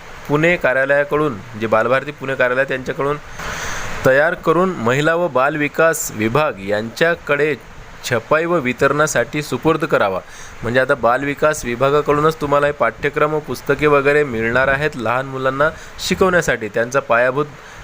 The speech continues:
अ, जो स्तर आहे तो निर्मिती करण्यासाठी. तर अशा प्रकारचा हा शासन निर्णय आलेला आहे अंगणवाडी सेविकाताई व मदतनीस यांच्यासाठी खूप महत्त्वपूर्ण शासन निर्णय ला-, आलेला आहे. तुमची जोडणी जी आहे अंगणवाड्यांची ती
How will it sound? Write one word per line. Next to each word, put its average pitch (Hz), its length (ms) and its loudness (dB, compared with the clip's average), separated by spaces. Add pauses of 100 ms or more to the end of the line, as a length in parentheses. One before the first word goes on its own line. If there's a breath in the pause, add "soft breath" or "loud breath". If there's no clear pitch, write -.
अ, 123 60 -4
जो 120 160 2
स्तर 135 300 2
आहे 143 160 4
तो 151 300 0 (200)
निर्मिती 131 600 0
करण्यासाठी. 139 600 0
तर 107 180 2
अशा 113 180 2
प्रकारचा 147 460 0
हा 147 80 2
शासन 139 320 0
निर्णय 139 280 2
आलेला 139 320 2
आहे 147 180 0
अंगणवाडी 131 400 0
सेविकाताई 131 420 0
व 139 80 4
मदतनीस 127 420 -2
यांच्यासाठी 131 560 0
खूप 131 120 2
महत्त्वपूर्ण 127 560 0
शासन 113 280 -2
निर्णय 131 280 2
ला-, 135 420 2
आलेला 117 280 2
आहे. 131 140 2 (540 loud breath)
तुमची 131 300 -2
जोडणी 123 480 2
जी 156 140 2
आहे 143 260 2 (320 loud breath)
अंगणवाड्यांची 135 540 0
ती 147 340 -6